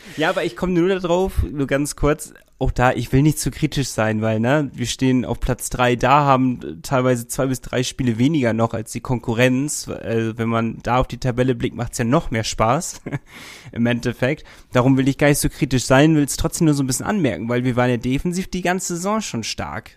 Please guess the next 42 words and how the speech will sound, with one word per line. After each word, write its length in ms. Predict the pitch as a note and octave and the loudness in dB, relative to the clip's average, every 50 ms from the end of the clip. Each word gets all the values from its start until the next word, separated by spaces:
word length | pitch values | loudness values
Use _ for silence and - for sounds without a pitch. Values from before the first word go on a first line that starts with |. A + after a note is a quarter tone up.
| _ _ | _ _
Und 240 | _ A#2+ B2 A#2+ A#2 | _ -8 -8 -6 -4
wir 140 | B2 B2+ B2 | -4 -4 -4
spielen 260 | - - - C#3 C3+ | -4 -4 -2 -2 -2
die 60 | C#3 | 0
ganze 260 | C3+ C#3 D3 D#3 - | -2 -2 -4 -2 -4
Saison 160 | - E3+ F#3 - D3 | -4 -6 -4 -4 -4
auch 60 | C3+ | -6
schon, 500 | B2 - - B2 A2+ A2+ A2+ A2+ - A#1 | -6 -4 -4 -4 -2 -2 -4 -6 -8 -8
wenn 100 | F2 A#2+ | -6 -4
man's 240 | A#2 A2+ A2+ A2+ - - | -4 -4 -4 -6 -8 -8
in 60 | F2+ | -6
Malte-Worte 760 | A#2 A2+ A2+ A#2+ A#2+ - B2+ A2 A2+ A#2 A2+ A2 - A#2 G#2+ | -4 -2 -2 -4 -4 -4 -6 -4 -2 0 0 -2 -4 -8 -10
fasst, 360 | - - A#2+ A#2 A2 - - | -4 -2 -2 -2 -2 -6 -4
abgewichst. 600 | - - - - A2+ - G#2+ G#2 - - - - - - - - - - - | -4 -4 -4 -4 -6 -6 -6 -8 -6 -10 -12 -10 -10 -12 -8 -6 -6 -6 -2
<laughs> 80 | - D#3+ - - - - - - - - - - - | -4 -4 -4 -6 -16 -18 -16 -16 -16 -18 -20 -14 -4
Ne? 320 | - A#2+ C#3+ F3+ - - | 0 0 0 0 0 0
Also, 360 | - D3 C#3+ C#3 D3+ D3 C#3 - - - - - - _ _ _ _ | 2 2 4 4 4 2 2 -2 -6 -20 -20 -20 -20 _ _ _ _
und, 240 | - D3 D3 A#2 - - _ _ _ _ | 0 2 2 2 -2 -8 _ _ _ _
und 140 | D3 C#3+ - | -8 4 4
trotzdem 520 | - - F3 F3 - - - G#3+ G3 E3+ | 6 6 6 0 0 -4 -2 -2 0 2
war 140 | F3+ D3+ D#3+ | 2 2 2
ich 240 | D#3 C#3+ - _ _ | 2 -2 -4 _ _
glücklicher 560 | E3 F#3 A3 A3+ - - C3 A#2+ - B2 A#2 | 0 0 0 0 -4 -6 -6 -4 -2 -2 -4
vor 180 | - - C3+ A#2+ | -2 -2 -2 -2
ein 80 | A#2 - | 4 4
paar 260 | - C3+ B2 A#2 A2+ | 4 4 4 2 2
Wochen, 420 | A#2+ A#2 A#2 - D3 C#3+ C#3 C3 | 0 0 0 0 -2 -2 -2 -2
wie 80 | D3 E3 | -2 2
man 220 | F#3 E3+ C#3+ A#2+ A2+ | 4 4 4 4 0
gespielt 440 | A2 - - - A2 G#2+ G#2+ - - | -2 -6 -8 -6 -6 -6 -6 -6 -8
hat, 100 | G#2+ - | -8 -10
obwohl 260 | G#2+ - - C3 C3 | -8 -2 0 2 2
das 140 | C3+ B2+ - | 2 2 2
Meckern 320 | C3+ C#3+ C#3 - D3+ C3 | 2 2 2 2 0 0
natürlich 320 | B2+ B2 - - C#3+ B2 - | 0 -2 -2 -2 -4 -2 -2
auf 120 | A#2 A2 | -4 -4
sehr 300 | A#2 A#2 B2 C3 C3 B2 | 0 0 4 4 4 4
hohem 260 | C3+ D3 D3 C#3+ C3+ | 6 4 6 6 4
Niveau 360 | B2+ B2 A#2 B2 D3 D#3 C#3 | 4 2 4 4 4 4 4
ist, 400 | - - A2+ G#2 - - - - | 2 -4 -10 -10 -10 -10 -12 -10
aber, 440 | - G#2 A2 A2+ A2+ A2+ A2+ A#2 A2+ - - - - - - - _ _ _ _ | -8 -6 -2 0 2 4 4 2 2 -2 -8 -20 -20 -20 -20 -20 _ _ _ _
ähm, 480 | A2+ A#2 A2+ A2+ A2+ A2 A2 A2+ A2+ | 0 2 2 2 0 0 -2 -2 -4